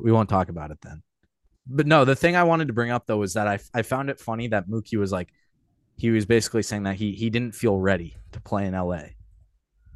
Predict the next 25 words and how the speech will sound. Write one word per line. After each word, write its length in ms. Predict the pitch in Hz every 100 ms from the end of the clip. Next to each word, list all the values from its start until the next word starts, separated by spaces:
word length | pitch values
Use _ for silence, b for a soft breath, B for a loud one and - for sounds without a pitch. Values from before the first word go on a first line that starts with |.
| - - - - _ _ _ _
when 100 | -
he 80 | 95
got 120 | 78
traded 280 | - 85 78
there. 180 | - -
He's 120 | - -
like, 160 | - - - _ _ _ _ _ _ _ -
I 60 | 104
thought 160 | 107
that 80 | 107
was 140 | 95
interesting. 380 | 90 85 - - _ _ _ _ _ _ _ _ _ _ _ _ _ _ _ _ _
Anyways, 840 | 214 294 320 131 - - - - - _ _ - - -
Sox 280 | 131 131
won 100 | 151 131
that 140 | 117
first 220 | 127 110
game 160 | 113 101
seven 300 | - 101 98
nothing. 300 | 117 139 131
We 80 | 101
talked 240 | 101 101
about 280 | 107 98 - b b b b b b
Nick 180 | 143 -
Pivetta 560 | 139 135 139 143 139